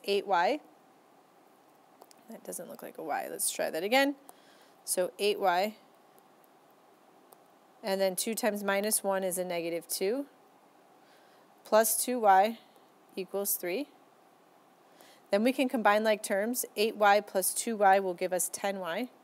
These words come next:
Minus two equal to three. Then we wanna add the two over to the other side, and we get ten y equal to five.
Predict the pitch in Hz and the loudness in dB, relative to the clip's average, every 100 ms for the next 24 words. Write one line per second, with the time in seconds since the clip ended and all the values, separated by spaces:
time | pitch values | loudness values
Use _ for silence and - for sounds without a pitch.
0 | - _ _ _ _ - - - - _ | -20 _ _ _ _ -20 -20 -20 -20 _
1 | _ _ _ - _ 190 180 185 190 214 | _ _ _ -20 _ -8 -4 -2 -2 -2
2 | - - 185 185 202 190 175 180 175 - | -2 -2 -2 -4 -6 -10 -10 -8 -8 -8
3 | 175 214 302 _ _ _ - - _ _ | -8 -8 -10 _ _ _ -20 -20 _ _
4 | - - - - _ - _ _ - - | -20 -20 -20 -20 _ -20 _ _ -20 -20
5 | - 208 220 254 247 233 - 214 220 220 | -10 0 2 4 4 4 6 8 8 4
6 | - 226 202 185 185 185 175 175 - 175 | -2 0 0 2 0 2 2 0 2 4
7 | 220 262 202 190 180 185 - - 202 202 | 4 2 -4 -6 -4 -4 -4 -4 -4 -4
8 | 196 185 220 - _ _ _ _ _ _ | -2 -2 -4 -8 _ _ _ _ _ _
9 | _ _ _ _ _ _ _ _ 202 185 | _ _ _ _ _ _ _ _ -10 -6
10 | 185 175 - 165 170 254 | -2 -2 2 2 2 0